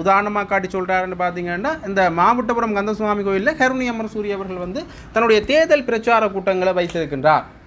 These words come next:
என்ற விடய பரப்பில் சொல்லியிருக்கின்றார். அது மட்டும் இல்லாமல் அது ஏற்கனவே விமர்சிக்கப்பட்டது, தமிழ் பரப்பிலும் விமர்சிக்கப்பட்டது. அதாவது கோயில், அஹ், நிர்வாகம் இது தொடர்பாக கவனம் செலுத்தியிருக்க வேண்டும்.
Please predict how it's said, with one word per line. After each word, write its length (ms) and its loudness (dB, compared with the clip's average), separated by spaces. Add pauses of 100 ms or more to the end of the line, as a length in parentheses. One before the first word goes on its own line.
என்ற 300 0
விடய 180 2
பரப்பில் 320 -2
சொல்லியிருக்கின்றார். 480 -6 (920)
அது 200 2
மட்டும் 300 2
இல்லாமல் 320 4
அது 180 4
ஏற்கனவே 420 2
விமர்சிக்கப்பட்டது, 680 -2
தமிழ் 280 2
பரப்பிலும் 360 2
விமர்சிக்கப்பட்டது. 720 -2 (640)
அதாவது 420 4
கோயில், 560 4
அஹ், 160 4
நிர்வாகம் 560 2
இது 100 0
தொடர்பாக 420 4
கவனம் 280 0
செலுத்தியிருக்க 440 -2
வேண்டும். 280 -2